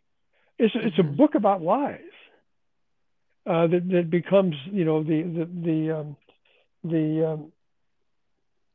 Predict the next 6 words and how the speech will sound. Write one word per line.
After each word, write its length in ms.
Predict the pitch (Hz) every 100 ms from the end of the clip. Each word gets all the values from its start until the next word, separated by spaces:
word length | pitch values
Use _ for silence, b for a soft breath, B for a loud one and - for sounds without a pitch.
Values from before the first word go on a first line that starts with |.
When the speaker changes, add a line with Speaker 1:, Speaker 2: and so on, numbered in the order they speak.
| _ 311 285 180 -
Speaker 1:
finally 420 | 156 226 151 151
the, 400 | 160 160 170 175
um, 160 | 156 175 _ _ _ _ -
takeover 400 | 180 185 180 190
of 80 | 196
Mars. 380 | 262 247 -